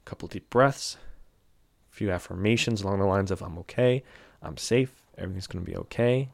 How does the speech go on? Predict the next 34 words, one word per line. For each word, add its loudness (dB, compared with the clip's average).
I -8
got -4
this," 4
something -12
like -10
that. 2
And -2
then 4
a 6
rephrasing 4
of 0
questions. -2
Um, 0
and 6
again, 6
I 4
usually 2
try -2
to 4
do 2
these 2
out 4
loud. 4
I 6
have, 2
again, 0
noticed 2
personally 0
that -2
voicing 0
this 0
out -2
loud, 2
uh, -10